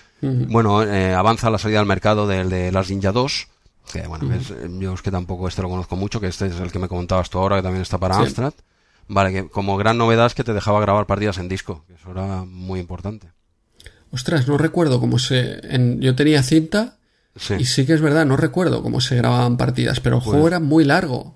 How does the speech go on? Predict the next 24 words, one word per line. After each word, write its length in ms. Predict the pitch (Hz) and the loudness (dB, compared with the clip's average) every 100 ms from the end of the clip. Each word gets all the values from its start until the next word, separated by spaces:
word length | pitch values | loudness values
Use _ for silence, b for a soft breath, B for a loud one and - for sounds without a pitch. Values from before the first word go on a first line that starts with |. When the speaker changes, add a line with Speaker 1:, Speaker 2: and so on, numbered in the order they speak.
| - | -8
Speaker 1:
No 160 | 135 | -2
sé 180 | 127 - | -2 -2
si 200 | 139 147 | -2 0
había 400 | 143 139 135 127 | 0 2 2 2
Speaker 2:
Sí. 60 | 127 | 0
Speaker 1:
códigos 480 | 131 165 208 208 - | 0 0 0 -2 -4
o 80 | 147 | -2
cómo 240 | 165 156 | 0 0
iba. 240 | 123 92 | 0 -2
Speaker 2:
No, 80 | 127 | -2
no, 200 | 135 127 117 | -2 -2 -6
él, 260 | 113 117 | -2 -2
él 220 | 113 117 131 | 0 0 2
lo 140 | 117 | 0
de-, 180 | 92 73 _ _ _ | -4 -12 _ _ _
lo 40 | 92 | -10
desconozco 480 | 92 - 95 98 123 | -10 -4 -6 -4 -4
porque 140 | 104 | -2
yo 60 | 98 | -2
no 60 | |
lo 60 | 98 | -4
he 40 | |
jugado, 320 | - 92 | -6 -8
¿eh? 20 | 80 | -6